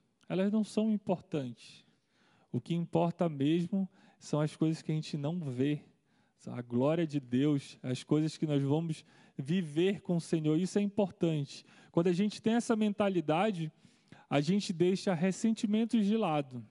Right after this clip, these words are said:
Porque não vale a pena eu ter problema com uma pessoa aqui e perder a oportunidade de tá vivendo o reino do, de Deus,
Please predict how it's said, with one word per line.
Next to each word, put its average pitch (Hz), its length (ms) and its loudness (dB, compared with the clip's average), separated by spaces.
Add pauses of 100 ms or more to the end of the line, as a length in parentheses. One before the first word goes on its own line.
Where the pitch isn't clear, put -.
(760)
Porque - 160 -6
não 240 100 -2
vale 220 220 0
a 208 60 0
pena 196 280 2
eu 180 60 4
ter 175 160 0
problema 160 560 2
com - 100 -10
uma 147 160 0
pessoa 143 540 0
aqui 208 360 -2 (1000)
e 170 100 0
perder 180 720 2 (460)
a 156 100 0
oportunidade 165 1000 0
de 151 160 -4
tá 156 220 0
vivendo 160 640 0
o 139 60 2
reino 156 380 2
do, 135 140 -2
de 131 240 -6
Deus, 123 560 -2